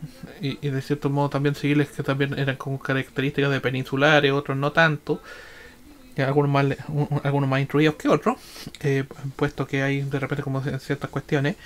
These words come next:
y la participación en estos cabildos fue extremadamente minoritaria y tampoco no existía, por decirlo así, como una participación democrática masiva.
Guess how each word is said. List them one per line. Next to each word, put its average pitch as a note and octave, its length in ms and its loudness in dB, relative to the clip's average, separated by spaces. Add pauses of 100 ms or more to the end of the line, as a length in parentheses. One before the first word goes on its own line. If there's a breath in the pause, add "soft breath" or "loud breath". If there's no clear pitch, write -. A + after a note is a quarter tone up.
(340 loud breath)
y C#3+ 100 0
la C#3 100 2
participación C#3+ 600 0
en D3 100 2
estos D3 200 -2
cabildos C#3 300 0
fue C#3+ 260 0 (200)
extremadamente C3 680 -2
minoritaria F3+ 520 0
y A3 100 4
tampoco D#3 420 0
no D3 140 2
existía, C#3 580 -2 (460)
por C3+ 120 0
decirlo C3 260 -4
así, - 140 -10
como B2 280 -4
una B2+ 480 -4 (800 loud breath)
participación C3+ 540 -2
democrática C3 520 -4
masiva. - 380 -4